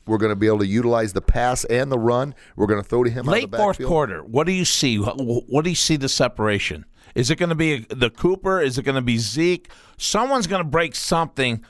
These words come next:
Speaker 2: open for something. Is it gonna be Dak? Or wha-, what's gonna happen?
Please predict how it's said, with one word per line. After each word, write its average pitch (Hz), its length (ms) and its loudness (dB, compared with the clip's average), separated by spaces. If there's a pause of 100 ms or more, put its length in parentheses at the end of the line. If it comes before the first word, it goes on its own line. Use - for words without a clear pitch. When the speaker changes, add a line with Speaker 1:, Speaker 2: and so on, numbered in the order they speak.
(180)
Speaker 2:
open 147 380 0
for 117 140 -4
something. 113 560 -2 (1600)
Is 151 140 -2
it 190 60 2
gonna 175 140 -2
be 160 140 0
Dak? 151 440 -2
Or 160 380 0
wha-, 156 280 2
what's 185 200 0
gonna 165 220 0
happen? 139 360 -2